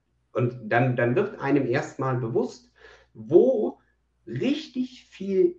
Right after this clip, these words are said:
Geld ausgegeben wird. Und dann, sag ich mal, dann sind so, so Diskussionen über eine Vermögenssteuer, ja, die bringt dann fünfhundert Millionen,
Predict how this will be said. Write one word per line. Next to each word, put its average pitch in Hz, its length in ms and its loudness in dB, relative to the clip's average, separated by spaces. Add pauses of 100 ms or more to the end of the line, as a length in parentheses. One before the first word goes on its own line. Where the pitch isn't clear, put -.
Geld 254 400 4
ausgegeben 101 880 -6
wird. - 400 -14
Und 113 160 -2
dann, 113 300 -2
sag 131 200 2
ich - 80 -10
mal, 110 80 -2
dann 104 200 -2
sind 175 180 4
so, 123 180 0
so 113 160 -6
Diskussionen 113 680 -4
über - 180 -14
eine 104 260 -6
Vermögenssteuer, 104 880 0
ja, 95 100 -6
die - 120 -6
bringt 131 240 -4
dann - 140 -4
fünfhundert 127 520 -2
Millionen, 113 460 -2